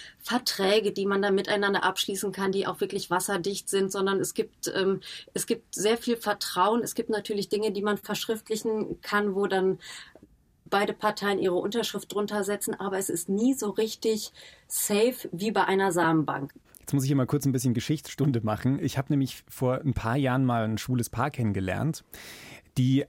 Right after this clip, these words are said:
Speaker 2: auf einem ganz anderen Weg Eltern geworden sind. Jetzt haben wir ja schon drei Varianten kennengelernt,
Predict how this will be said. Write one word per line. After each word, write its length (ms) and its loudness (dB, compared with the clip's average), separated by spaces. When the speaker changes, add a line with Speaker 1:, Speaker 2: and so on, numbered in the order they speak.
Speaker 2:
auf 260 0
einem 160 4
ganz 180 2
anderen 300 0
Weg 160 0
Eltern 300 0
geworden 420 0
sind. 480 -2
Jetzt 160 -2
haben 100 2
wir 80 4
ja 60 0
schon 220 0
drei 280 0
Varianten 520 0
kennengelernt, 680 -2